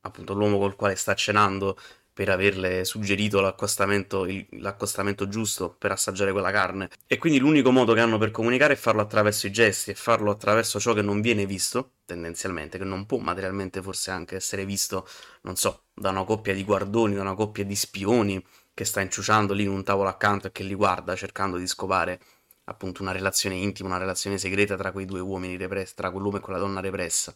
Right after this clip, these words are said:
E l'aspetto meraviglioso sta nel fatto che in realtà è la macchina cinema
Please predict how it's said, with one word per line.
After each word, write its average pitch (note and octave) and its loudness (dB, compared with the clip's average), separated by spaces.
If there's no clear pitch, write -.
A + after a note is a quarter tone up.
E - 0
l'aspetto C3 2
meraviglioso A#2 6
sta G#2 0
nel G#2 2
fatto A2+ 4
che G#2 4
in G2 2
realtà G#2 4
è A2+ 8
la G#2 4
macchina G#2 0
cinema F#2 -2